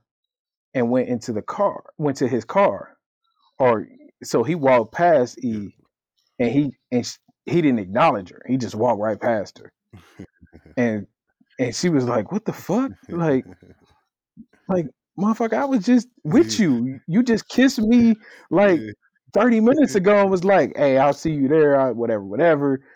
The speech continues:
Speaker 1: And, like, now I'm here, you act like you don't know me." She was
Speaker 2: <laughs>
Speaker 1: hot. Oh, she was hot.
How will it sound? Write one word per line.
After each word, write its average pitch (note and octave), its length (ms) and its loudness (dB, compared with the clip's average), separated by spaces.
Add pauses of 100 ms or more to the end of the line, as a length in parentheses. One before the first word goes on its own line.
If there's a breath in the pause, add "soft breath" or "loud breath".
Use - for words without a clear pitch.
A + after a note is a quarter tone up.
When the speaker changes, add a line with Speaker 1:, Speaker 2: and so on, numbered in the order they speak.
(120 soft breath)
Speaker 1:
And, B2 120 0
like, A#2+ 220 2 (180)
now D#3+ 340 2
I'm D3+ 100 0
here, G3+ 140 -2
you F#3 200 -2
act F3+ 160 0
like F#3 200 0
you F#3 80 -4
don't B2+ 200 0
know G3 160 2
me." C3+ 160 -2
She - 160 -6
was A#2 140 -6
Speaker 2:
<laughs> - 20 -10
Speaker 1:
hot. C#3 380 0 (500)
Oh, G3 240 6
she - 200 0
was B2+ 160 0
hot. A2 280 0